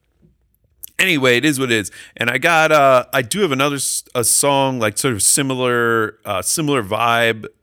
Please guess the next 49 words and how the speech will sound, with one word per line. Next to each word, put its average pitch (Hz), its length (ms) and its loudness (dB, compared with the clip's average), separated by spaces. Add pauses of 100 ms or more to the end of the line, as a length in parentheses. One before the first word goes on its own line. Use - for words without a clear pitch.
uh, 101 320 -4
o-, 120 240 -8
in, 117 380 -6
in 127 160 -4
the 117 60 -4
works. 110 640 -4 (400)
Uh, 107 220 0
it's 104 120 -6
gonna 165 60 -8
be 156 80 0
a 120 40 0
little 117 180 0
bit 101 160 -4
different, 110 300 -8
probably, 131 220 0
like, 107 180 -4 (180)
more 110 300 -2
of 92 80 -6
just, 104 220 -4
like, 98 180 -4
a 87 80 -10
one 107 640 -4
shot, 104 540 -2
like, 87 300 -8
mega 101 380 -4
verse, 107 520 -6
no 104 280 -2
chorus, 101 560 -4
nothing 104 260 -10
like 95 240 -6
that. 98 320 -6 (520)
Um, 95 480 -6 (520)
but 117 280 -2
yeah, 185 160 2
man, 139 400 0
I 127 60 -2
mean, 117 220 -4
if 113 140 -4
you, 135 200 -2
if 110 160 -6
you, 135 320 -4
if 113 180 -8
you 139 80 -4
like 127 320 -2
that 123 240 0
at 107 80 -2
all, 110 400 2
it 104 140 -2
would, 90 160 -8